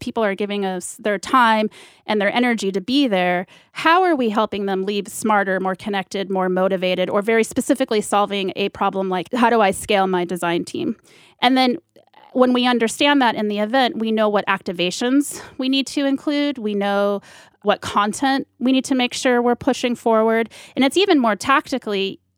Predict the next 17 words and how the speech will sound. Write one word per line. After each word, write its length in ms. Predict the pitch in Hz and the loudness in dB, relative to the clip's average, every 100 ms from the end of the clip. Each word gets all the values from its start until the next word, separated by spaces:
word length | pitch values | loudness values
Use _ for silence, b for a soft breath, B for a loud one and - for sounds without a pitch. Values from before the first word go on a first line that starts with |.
| _ | _
how 260 | - 254 | -2 0
do 120 | 262 330 | 2 0
we 120 | 262 | -2
think 220 | - 226 | -4 -4
about 300 | 226 214 202 | -2 -2 -2
the 120 | 208 | -2
attendee 520 | 196 - 226 208 208 | -4 -4 -4 -4 -6
journey 460 | 180 190 190 240 320 | -8 -4 -2 0 2
once 260 | 320 330 - | 2 0 0
they're 180 | 320 | -2
there 220 | 302 302 294 | 0 0 0
and 380 | 220 220 202 - | -2 -2 -6 0
empathizing 640 | 254 262 302 254 233 226 208 | 0 2 2 2 2 0 -2
with 140 | 208 | -2
that 180 | 208 202 | -2 -2
attendee, 580 | 196 214 208 208 208 202 | -2 -4 -6 -4 -6 -4
like, 240 | 220 196 | -4 -6